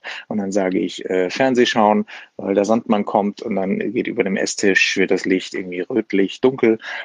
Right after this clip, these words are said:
und der Rest geht auch so an, wie ich will und so. Das fand ich als Idee super. Ähm, plus die Steckdosen können halt auch den, die Leistungsaufnahme, den, den Stromverbrauch, äh, noch messen. Das finde ich auch alles nett.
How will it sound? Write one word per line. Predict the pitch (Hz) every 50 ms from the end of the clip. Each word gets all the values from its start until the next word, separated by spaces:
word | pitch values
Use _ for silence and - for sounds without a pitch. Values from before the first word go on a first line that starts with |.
| - -
und | - - - 98 90 82 - -
der | 98
Rest | 87 98 - - -
geht | 104 -
auch | - - -
so | -
an, | - 92 92 85 85
wie | 90 87
ich | - -
will | 92 92 -
und | - -
so. | - - _ _ _ _ _
Das | - 131 135 - - - -
fand | - - - 127 123 117 110 110
ich | 107 107 95 - - -
als | 113 104 92 - -
Idee | 113 95 - 101 92 104 113 117 - 104
super. | 101 104 - - - 160 165 170 165 - -
Ähm, | 123 110 104 101 98 98 95 87 -
plus | - - 113 113 110 - - -
die | - 104 92
Steckdosen | - - 107 101 - 104 101 98 95 98 -
können | - 104 98 95
halt | 98 92 -
auch | 98 98 -
den, | - 98 95 95 90 95 92 - -
die | - 95 90
Leistungsaufnahme, | - - 104 113 - - 117 110 - - 98 - - 104 101 101 104
den, | - 98 92 92 90 -
den | 95 92 95
Stromverbrauch, | - - - 110 - 127 131 135 135 - - - - - - - - - 117 107 117 110 113 110 113 113 - -
äh, | - 120 110
noch | 110 110 110 -
messen. | 120 107 101 - 110 101
Das | 98 92 -
finde | - 95 92
ich | 101
auch | - -
alles | - 120 110 - -
nett. | 107 107 - -